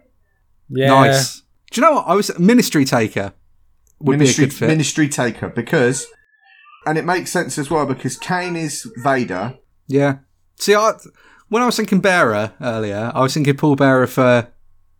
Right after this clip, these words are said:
Speaker 2: maybe Palpatine if Taker was Vader. But, yeah, Ministry Taker works.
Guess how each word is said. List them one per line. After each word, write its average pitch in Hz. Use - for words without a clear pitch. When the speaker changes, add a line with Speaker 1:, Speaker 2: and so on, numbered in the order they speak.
Speaker 2:
maybe 143
Palpatine 110
if -
Taker 135
was 110
Vader. 123
But, 120
yeah, 180
Ministry 160
Taker 147
works. 120